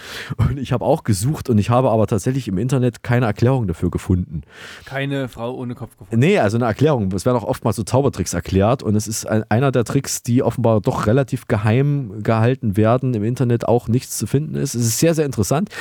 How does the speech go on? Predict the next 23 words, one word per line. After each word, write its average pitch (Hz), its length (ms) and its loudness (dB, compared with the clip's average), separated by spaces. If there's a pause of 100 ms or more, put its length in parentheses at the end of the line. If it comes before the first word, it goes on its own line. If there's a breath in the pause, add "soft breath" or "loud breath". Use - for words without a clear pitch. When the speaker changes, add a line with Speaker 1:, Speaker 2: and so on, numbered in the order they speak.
(160 loud breath)
Speaker 1:
Ich - 160 2
muss 214 240 6
es 226 100 -2
auch 208 160 0
nicht 196 160 0
unbedingt 190 380 0
wissen. 330 320 -4 (340 loud breath)
Ich - 100 -14
find's - 300 -2
toll, 170 260 2
dass 170 180 -4
das 151 180 -2
sich 143 220 -2
so 139 140 2
geheim 147 440 2
hält 139 340 2 (360 loud breath)
und 113 120 4
ich 117 80 0
fand 156 300 -2
den 143 160 2
Effekt 131 460 -2
einfach 101 320 -2
auch 104 200 2